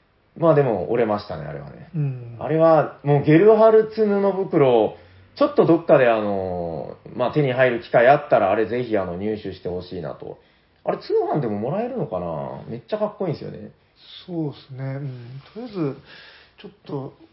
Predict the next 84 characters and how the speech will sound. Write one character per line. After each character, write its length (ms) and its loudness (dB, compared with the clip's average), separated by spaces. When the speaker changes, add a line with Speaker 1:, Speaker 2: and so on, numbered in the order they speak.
Speaker 2:
も 220 -6
う 40 -8
ち 80 -10
ょ 40 -10
っ 40 -16
と 80 -14
欲 160 -14
し 240 -6
い 40 -4
な、 100 -14
欲 80 -6
し 120 -12
く 100 -8
な 60 -8
っ 40 -16
て 140 -20
ま 120 -20
す 120 -20
ね。 180 -16
Speaker 1:
ゲ 100 0
ル 80 -2
ハ 160 -8
ル 120 -6
ツ、 120 -4
Speaker 2:
あ 540 6
の 80 4
シ 80 2
リ 160 2
ー 100 -14
ズ 60 -12
を。 80 -10
Speaker 1:
並 360 2
べ 40 -6
た 160 4
い 60 4
で 140 0
す 60 -12
ね。 560 -4
Speaker 2:
う 40 -4
ん。 120 -6
Speaker 1:
い 40 -10
や 560 -2
ー、 60 -6
ゲ 60 -2
ル 100 -8
ハ 140 -12
ル 100 -8
ツ 100 -6
は 80 -2
め 100 -6
ち 60 -2
ゃ 60 0
く 100 -16
ち 60 -2
ゃ 60 4
い 20 4
い。 60 6
あ 120 6
の 560 4
ー、 60 6
あ 40 2
と、 440 4
え 360 2
ー、 40 -6
も 80 0
う 20 0
ち 60 -4
ょ 20 -8
っ 40 -4
と 100 0
布 240 2
袋 320 2
話 380 0
続 200 -10
け 100 -4
さ 140 -6
せ 100 -8
て 80 -8
も 140 -6
ら 120 -4
う 140 -8
と、 140 -6
Speaker 2:
は 200 -2
い。 40 -4